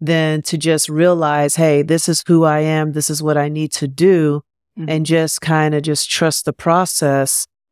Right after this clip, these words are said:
Speaker 1: And that way we can move forward. So.
Speaker 2: Absolutely.
Speaker 1: Yeah.
Speaker 2: I found that along this journey, there are things that I'm doing that are new, not just to me, but to those
Speaker 1: Mm-hmm.
Speaker 2: around me. And when people start noticing you doing something different,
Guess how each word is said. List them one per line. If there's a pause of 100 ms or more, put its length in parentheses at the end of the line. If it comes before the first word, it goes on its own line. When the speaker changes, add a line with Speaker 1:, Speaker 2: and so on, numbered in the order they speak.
Speaker 1:
And
that
way
we
can
move
forward. (380)
So. (560)
Speaker 2:
Absolutely.
Speaker 1:
Yeah.
Speaker 2:
I
found
that
along
this
journey,
there
are
things
that
I'm
doing
that
are
new, (200)
not
just
to
me,
but
to
those
Speaker 1:
Mm-hmm.
Speaker 2:
around
me. (440)
And
when
people
start
noticing
you
doing
something
different,